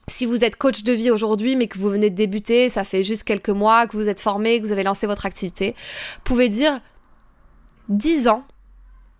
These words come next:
dix ans, c'est le temps que j'ai passé en psychothérapie, en introspection, avec des milliers de thérapeutes, pour enfin comprendre que j'étais hypersensible. »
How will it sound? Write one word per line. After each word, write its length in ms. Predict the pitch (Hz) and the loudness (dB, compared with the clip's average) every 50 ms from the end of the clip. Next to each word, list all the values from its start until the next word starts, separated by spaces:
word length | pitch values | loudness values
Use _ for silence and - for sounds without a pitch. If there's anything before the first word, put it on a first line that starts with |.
| _ _ _ _ _ _ _ _ _ _ _ _ | _ _ _ _ _ _ _ _ _ _ _ _
dix 360 | 208 196 202 247 302 294 240 240 | -4 -2 2 2 2 2 2 2
ans, 160 | 233 233 254 | 0 0 -2
c'est 200 | 247 - - 202 | -2 -2 0 0
le 100 | 196 196 | 0 0
temps 420 | 196 _ - - 233 233 254 254 240 | -2 _ 0 0 0 0 -2 -6 -4
que 120 | - 220 | -2 -2
j'ai 180 | 208 180 208 185 | 0 2 0 0
passé 580 | - - 214 214 214 - - 202 196 196 202 _ _ _ _ _ | 0 0 0 0 0 0 -2 -2 -2 -4 -6 _ _ _ _ _
en 140 | - 196 196 | -4 -4 -2
psychothérapie, 960 | 196 - - - - - 262 254 254 - 233 226 214 196 196 - - 196 - - _ _ _ _ - | -2 -4 -4 -4 -2 0 0 0 2 0 -2 -2 -2 -4 -6 -6 -10 -12 -12 -14 _ _ _ _ -2
en 160 | 196 196 202 | -2 0 0
introspection, 880 | 202 208 214 - - 254 247 - - 226 208 - - - 196 185 185 - _ _ _ _ _ _ _ _ | -2 -4 -4 -4 -4 -4 -2 -2 -2 -4 -4 -4 -6 -6 -6 -8 -10 -12 _ _ _ _ _ _ _ _
avec 480 | - 202 202 185 185 190 190 - - 220 | -4 -4 -2 -2 -2 -4 -4 -6 -10 -12
des 160 | 208 196 196 | -6 -4 -2
milliers 320 | 196 208 226 233 233 254 254 | 0 0 0 2 2 0 0
de 40 | 254 | 0
thérapeutes, 680 | - 240 226 214 208 - - - 180 175 - - - - - - - - - - - | -2 -2 -2 -2 -4 -4 -4 -4 -4 -4 -6 -10 -18 -20 -20 -20 -20 -20 -20 -16 -6
pour 240 | - - 214 208 208 | 0 0 2 4 4
enfin 400 | 247 277 302 - - 285 262 247 | 4 2 2 2 0 0 0 0
comprendre 720 | 233 - 233 220 208 - - 196 196 196 202 196 - _ _ _ _ _ _ _ _ _ _ _ _ _ _ _ | -2 -2 -4 -4 -4 -4 -4 -4 -2 -4 -4 -8 -10 _ _ _ _ _ _ _ _ _ _ _ _ _ _ _
que 140 | - - 262 | -2 0 2
j'étais 280 | 233 214 202 202 233 220 | 4 2 2 2 0 -2
hypersensible. » 760 | 208 - 208 196 - - - 196 - - - 214 226 233 226 | 0 0 -2 -4 -4 -4 -6 -4 -6 -6 -6 -8 -12 -16 -18